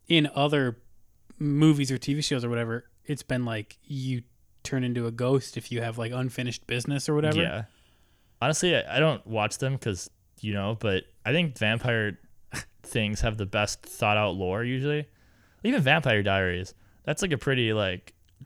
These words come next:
Speaker 1: Well,
Speaker 2: quote unquote
Speaker 1: 'cause
Speaker 2: girly show. But that's, like, a very rich backstory that has rules and it all follows and it's pretty consistent.
Speaker 1: Well, 'cause, well, the thing is with, like, vampires too, I mean,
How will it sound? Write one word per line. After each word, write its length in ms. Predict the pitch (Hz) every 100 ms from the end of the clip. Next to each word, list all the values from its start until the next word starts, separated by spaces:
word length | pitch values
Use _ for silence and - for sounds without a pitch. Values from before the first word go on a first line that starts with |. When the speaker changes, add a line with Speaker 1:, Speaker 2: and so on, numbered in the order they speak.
| -
Speaker 1:
Well, 120 | 208
Speaker 2:
quote 40 |
unquote 160 | - 214
Speaker 1:
'cause 120 | 123
Speaker 2:
girly 280 | 110 113 113
show. 180 | - 107
But 80 | 170
that's, 120 | 208
like, 80 | 170
a 120 | 107
very 300 | 123 165 139
rich 460 | 110 110 117 - 123
backstory 580 | 104 117 - 147 143
that 80 | 135
has 160 | 113 101
rules 500 | 92 107 120 143 131
and 100 | 113
it 80 | 113
all 160 | 131
follows 520 | - 98 107 127 131
and 80 | 120
it's 100 | 98
pretty 220 | - 147 120
consistent. 540 | 101 98 - - - - - - 196
Speaker 1:
Well, 100 | 190
'cause, 200 | 214 185
well, 200 | 226 208
the 120 | 196
thing 160 | 247
is 100 | 190 156
with, 160 | 147
like, 140 | 143 123
vampires 580 | 147 185 147 131 123 -
too, 240 | 175 156
I 80 | 131
mean, 300 | 143 131